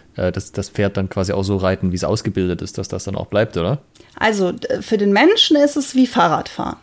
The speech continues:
Speaker 2: Also, d-, als Kind, also für jemand, der nicht Fahrrad fahren kann, ist das auch ein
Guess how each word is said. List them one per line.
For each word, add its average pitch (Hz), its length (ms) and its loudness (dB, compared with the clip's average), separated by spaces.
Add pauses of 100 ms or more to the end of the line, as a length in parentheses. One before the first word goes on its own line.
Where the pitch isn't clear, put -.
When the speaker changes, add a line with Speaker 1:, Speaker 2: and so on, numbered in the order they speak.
(120)
Speaker 2:
Also, 202 280 4
d-, - 140 -8 (440)
als - 200 2
Kind, 311 260 6
also 220 220 2
für 226 100 2
jemand, 240 280 4
der 214 80 6
nicht 214 140 2
Fahrrad 254 280 4
fahren 220 180 4
kann, 220 220 2
ist 220 160 -2
das 208 80 -2
auch 214 180 4
ein 214 140 0